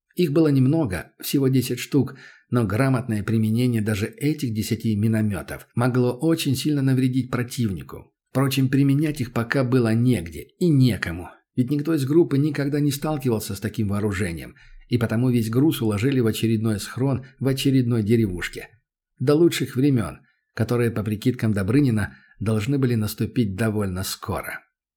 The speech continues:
На этом белая полоса снова закончилась. Спецы братства недаром ели свой хлеб и отреагировали уже в конце месяца. Теперь перед головной машиной обязательно двигался танк с минным тралом,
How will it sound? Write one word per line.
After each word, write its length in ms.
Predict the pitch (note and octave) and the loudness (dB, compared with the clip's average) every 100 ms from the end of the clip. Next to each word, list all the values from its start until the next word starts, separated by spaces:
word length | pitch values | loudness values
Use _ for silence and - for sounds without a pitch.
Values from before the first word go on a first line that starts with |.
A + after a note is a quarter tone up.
| _ - | _ -2
На 200 | B2+ C#3 | 0 2
этом 240 | C#3 C3+ | 2 4
белая 280 | C3 B2 A#2 | 4 4 2
полоса 400 | A#2 A#2 A2+ B2+ | 0 -2 -2 -4
снова 280 | A#2+ B2+ A#2 | -2 -2 0
закончилась. 760 | G#2+ A2 C3 B2 - D2 - - _ _ _ _ | 0 -2 -2 -2 -4 -8 -12 -16 _ _ _ _
Спецы 340 | - B2+ B2+ E3 | -6 -4 0 0
братства 400 | D#3 D3+ - D3 | 0 -2 -2 0
недаром 540 | D3+ A#2 B2 C#3+ D3+ | 0 0 0 0 0
ели 240 | B2 G2 | 2 0
свой 240 | F2+ G#2 F#2 | -2 -6 -8
хлеб 300 | F2 C#2 - - _ _ | -8 -12 -14 -20 _ _
и 100 | B2 | 0
отреагировали 840 | A2+ B2+ A#2 B2+ D3 C3+ A#2 A2+ | 2 2 2 2 4 4 2 2
уже 220 | C#3+ B2 G#2+ | 2 2 0
в 60 | |
конце 320 | - A#2+ B2+ | -2 -4 -2
месяца. 500 | B2 F#2+ - - - - _ _ _ _ _ - | 0 -2 -4 -12 -14 -18 _ _ _ _ _ 0
Теперь 400 | A#2+ C3 D#3 C#3 | 2 2 0 2
перед 260 | C#3+ C3+ | 2 4
головной 380 | C3+ B2 C3+ C#3 | 2 2 2 0
машиной 420 | B2 A2+ C#3+ C#3 | 0 -2 0 0
обязательно 640 | A2+ A2+ A2 C3 B2+ B2 A2+ | 2 2 2 0 0 0 0
двигался 560 | A2+ B2+ C3 A2+ A#2 | 2 0 0 -2 -4
танк 600 | - - B2+ A2+ E2+ D2 | -8 -4 -2 -2 -4 -10
с 120 | - A#2+ | -6 -2
минным 380 | A#2+ A2+ G#2+ | 0 2 0
тралом, 500 | G2+ G#2 B2+ B2 A2+ | -2 -2 0 0 -2